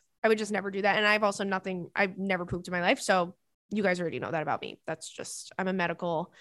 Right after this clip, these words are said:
anomaly. Nobody understands it. It's like, I don't know.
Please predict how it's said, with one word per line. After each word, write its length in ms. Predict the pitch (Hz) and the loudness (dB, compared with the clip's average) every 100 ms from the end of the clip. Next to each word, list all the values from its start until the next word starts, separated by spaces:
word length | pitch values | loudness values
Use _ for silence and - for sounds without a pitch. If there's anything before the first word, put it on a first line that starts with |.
| - - | -20 -6
anomaly. 480 | - 262 269 262 247 | 8 12 12 10 6
Nobody 240 | 220 196 | 6 4
understands 500 | 190 180 - 190 180 | 2 0 -4 -4 0
it. 360 | 185 175 170 - - | 2 2 2 0 -2
It's 400 | 180 - - - | -2 -2 -6 0
like, 260 | 156 143 - | 0 0 2
I 40 | |
don't 100 | 180 | 2
know. 120 | 139 | 2